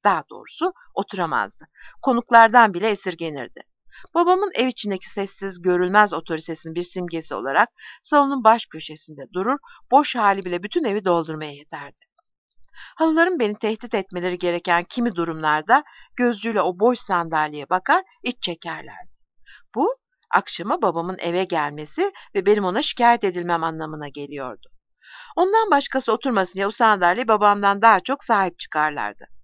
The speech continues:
Birkaç kez oturmaya kalktığında babam gelip kendi eliyle kaldırmıştı beni. Ona bu konuda gücenemeyeceğimi anlamıştım. Kızı olmak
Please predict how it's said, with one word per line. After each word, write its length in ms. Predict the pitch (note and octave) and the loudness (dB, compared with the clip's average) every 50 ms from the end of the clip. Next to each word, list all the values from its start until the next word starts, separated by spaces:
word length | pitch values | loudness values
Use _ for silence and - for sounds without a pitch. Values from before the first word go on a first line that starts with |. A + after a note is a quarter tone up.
| _ _ - - _ - - | _ _ -20 -20 _ -6 -6
Birkaç 320 | D4 - - C#4 C#4 - | -4 2 4 4 4 4
kez 200 | - B3 A3+ - | -2 -6 -4 -4
oturmaya 420 | G#3+ - - A3+ A3 G#3+ G#3 G3+ | -4 -4 -4 -2 0 0 0 0
kalktığında 380 | - F3 D#3 D#3+ - - A3 A3+ | 0 0 0 0 -2 -4 -2 2
babam 340 | A#3 G#3+ G3 G3+ F#3+ F#3+ F#3+ | 2 4 6 6 4 4 2
gelip 280 | F3 G#3+ A#3+ E4 F#4 - _ _ - - _ | -2 -4 -2 -2 -2 -6 _ _ -20 -20 _
kendi 300 | - C4+ B3 A#3+ B3 B3+ | 0 2 2 2 4 2
eliyle 360 | B3+ A3+ G3+ F#3 E3+ D#3 D#3 - | 2 2 2 2 2 0 -2 -4
kaldırmıştı 680 | - D#3+ D#3 D3+ C#3+ D3 C#3+ C#3 C#3+ - - - - - | -4 -4 -2 -4 -4 -8 -12 -12 -12 -16 -16 -16 -16 -16
beni. 180 | C#3 C3+ F3+ - _ _ - - _ - - - - - - | -16 -16 -16 -20 _ _ -20 -20 _ -20 -20 -20 -20 -6 -2
Ona 260 | F4 G#4 A4+ A4+ G#4+ | -2 0 0 -2 -4
bu 80 | G4+ - | -4 -2
konuda 300 | - F#4 E4 C#4 B3+ B3+ | 0 0 0 2 0 -2
gücenemeyeceğimi 880 | G3 G3 G#3+ - G#3 G3+ G#3+ A#3 A3+ G3 E3+ D#3 - F3 F3+ G#3+ B3+ | -2 -4 -6 -4 -4 -2 0 0 -2 -2 -4 -6 -6 -6 0 2 4
anlamıştım. 720 | B3+ A#3 G#3 G3 F#3 E3+ E3+ E3+ - - - D3 D#3+ F3+ _ _ _ _ _ _ - - - - - | 4 4 4 0 -2 -2 -4 -6 -12 -14 -16 -18 -18 -18 _ _ _ _ _ _ -20 -20 -20 -16 -6
Kızı 240 | - F#4 F4+ F#4+ G4+ | -6 -4 4 6 6
olmak 260 | G4 F#4+ F#4+ A4 A4+ | 6 6 2 0 -4